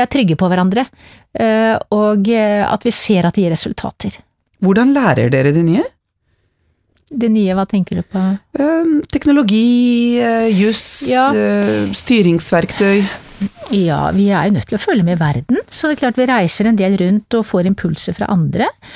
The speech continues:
Speaker 1: Eh, og så prøver jeg å tenke selv, og så har vi jo spennende personer som vi inviterer på ledersamlinger, som deg for eksempel, som bidrar, og det var jo sånn som folk setter på, «Wow, dette var virkelig bra, dette ga meg noe.» Og det at vi får løftet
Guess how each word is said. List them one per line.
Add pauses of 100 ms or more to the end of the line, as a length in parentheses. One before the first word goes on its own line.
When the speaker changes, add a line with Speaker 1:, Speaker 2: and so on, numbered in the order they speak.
(340)
Speaker 1:
Eh,
og
så
prøver
jeg
å
tenke
selv,
og
så
har
vi
jo
spennende (140)
personer
som
vi
inviterer
på
ledersamlinger,
som
deg
for
eksempel,
som
bidrar,
og (300)
det
var
jo
sånn
som
folk
setter
på,
«Wow,
dette
var
virkelig
bra,
dette
ga
meg
noe.» (380)
Og
det
at
vi
får
løftet